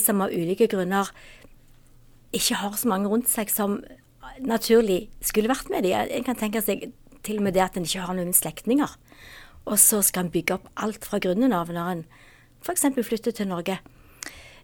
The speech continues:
Eh, men, eh, det som vi ser mange gjør, det er jo at de bruker nettmøter. Altså de, de, eh, har syforening på nett. De, de,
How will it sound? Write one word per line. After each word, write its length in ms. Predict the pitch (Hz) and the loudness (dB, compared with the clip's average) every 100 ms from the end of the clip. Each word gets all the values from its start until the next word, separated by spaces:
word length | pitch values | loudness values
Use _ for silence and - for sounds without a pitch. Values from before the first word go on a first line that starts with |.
| _ | _
Eh, 240 | 233 247 | 4 4
men, 320 | 254 240 247 240 | 4 4 6 8
eh, 240 | 220 202 - - - _ - - - - - - - - - | 6 2 -6 -20 -20 _ -20 -20 -20 -20 -20 -20 -20 -20 -14
det 520 | 214 - 240 226 233 | -14 -10 -10 0 4
som 160 | 269 262 | 8 10
vi 120 | 269 | 10
ser 320 | - 240 277 | 8 8 8
mange 320 | 220 180 240 | 6 6 8
gjør, 240 | 330 180 - | 8 8 6
det 140 | 240 | 4
er 40 | 339 | 4
jo 100 | 226 | 2
at 160 | - | 0
de 160 | 220 220 | 0 0
bruker 800 | 214 175 185 214 214 - - 254 | 0 -2 2 2 2 0 -6 -2
nettmøter. 640 | 208 - - 202 240 196 | -2 -2 -2 0 2 0
Altså 240 | - 202 226 | 0 0 0
de, 140 | 220 196 170 - - - - - - - | 2 2 2 -4 -20 -20 -20 -20 -20 -14
de, 180 | 214 220 208 | -4 0 2
eh, 260 | 190 180 165 - - - - | 2 2 -2 -8 -20 -20 -8
har 140 | 240 208 | -2 2
syforening 720 | 214 220 254 202 196 175 165 - _ _ _ _ _ _ _ _ - - | 2 0 0 0 0 -4 -6 -12 _ _ _ _ _ _ _ _ -20 -6
på 100 | 214 | 2
nett. 480 | 254 - - - - - - - - - - - - | 2 0 -6 -8 -8 -18 -20 -20 -20 -20 -20 -20 -6
De, 260 | 190 208 208 | 4 6 6
de, 140 | - | 4